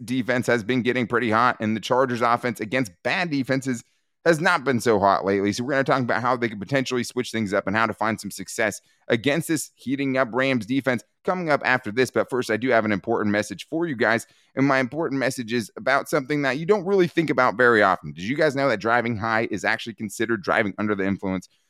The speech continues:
That's right. Driving under the influence of marijuana is against the law in every state, even in states where marijuana is legal. That means driving high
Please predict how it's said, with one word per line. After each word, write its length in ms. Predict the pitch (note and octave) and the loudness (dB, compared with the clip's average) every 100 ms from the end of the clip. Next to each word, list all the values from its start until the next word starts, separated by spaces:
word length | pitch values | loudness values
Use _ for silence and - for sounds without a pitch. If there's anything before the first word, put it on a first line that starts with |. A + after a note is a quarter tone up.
| - | -2
That's 160 | D3+ C#3 | 0 0
right. 160 | G2 | -2
Driving 300 | G#2 C3 D#3+ | 2 2 2
under 140 | D#3+ D3 | -2 -2
the 100 | C3+ | -2
influence 320 | C3+ C#3 A#2+ | -2 -4 -2
of 60 | G#2+ | 0
marijuana 440 | G2 G2+ G2+ G2 | 0 2 2 0
is 100 | F2+ | -2
against 340 | D#2 F#2 B2+ - | -6 -6 -6 -2
the 60 | |
law 100 | A#2+ | 0
in 100 | A2 - | 2 0
every 240 | F3 F#3 | -2 -2
state, 280 | - D#3 D3 | -4 -4 -4
even 240 | C#3+ D3+ D3 | -6 -2 0
in 80 | C3 | 0
states 300 | B2 B2 F#2+ | 0 -2 -2
where 200 | G#2 G#2+ | 0 0
marijuana 600 | F#2+ F#2+ F#2 F2 F#2 F#2 | 0 0 -2 -2 -4 -4
is 220 | E2+ E2 | -6 -8
legal. 340 | E2+ F2 - - | -8 -10 -12 -8
That 100 | G2 | -4
means 180 | B2 G#2 | -4 -2
driving 320 | B2+ C#3+ C#3+ | 0 2 2
high 260 | D#3+ C#3 | 2 2